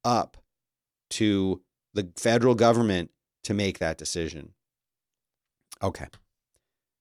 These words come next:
Next story. Uh, I have this one just because I thought this was, uh, amazing in showing that everybody is subject to this. Everybody can be affected by this. And that is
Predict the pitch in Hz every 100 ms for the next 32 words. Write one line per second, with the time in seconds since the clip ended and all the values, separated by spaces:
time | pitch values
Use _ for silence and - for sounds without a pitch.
0 | _ _ - 85 - - - - - 78
1 | 71 71 65 _ _ _ _ _ _ -
2 | 107 104 104 - _ _ - 131 151 143
3 | 104 165 - 170 113 120 - _ 123 -
4 | 131 139 127 123 127 117 120 - 110 101
5 | - _ _ _ _ _ 113 - - 135
6 | 139 131 131 165 175 131 110 - 120 -
7 | 123 135 143 139 - _ 135 160 175 170
8 | 147 139 131 120 117 - - - 127 110
9 | 101 85 110 90 85 - - _ _ -
10 | 123 165 190 117 95 85 82 - _ _
11 | - 123 101 98 87 110 101 92 - 87
12 | 76 - 101 95 85 76 82 - - _
13 | _ _ 110 113 120 101 113 113 147